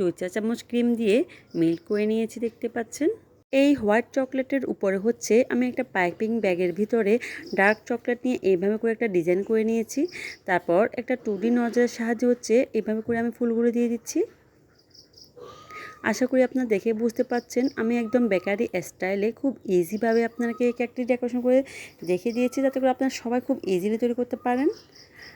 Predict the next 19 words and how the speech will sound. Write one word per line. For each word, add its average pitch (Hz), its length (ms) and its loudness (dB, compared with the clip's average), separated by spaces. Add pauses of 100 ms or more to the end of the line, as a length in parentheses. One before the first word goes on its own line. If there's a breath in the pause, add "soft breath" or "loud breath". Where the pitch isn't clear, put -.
(200 loud breath)
আশা 233 280 2
করি 247 180 6 (200)
আমার 247 200 0 (140)
আজকের - 280 -4 (140)
এই 269 80 2 (100)
সহজ 254 260 2 (100)
কেকের 190 280 -6
রেসিপি - 260 -6 (180)
আপনাদের 254 280 -2 (160)
অনেক 247 160 2 (120)
বেশি 254 160 0 (100)
ভালো 247 200 0
লেগেছে 262 320 0 (200)
আর 180 80 2 (180)
অনেক 233 180 -2 (120)
বেশি - 240 -2
উপকারে 165 460 0
আসবে। 151 240 -4 (460 loud breath)
যদি 185 160 2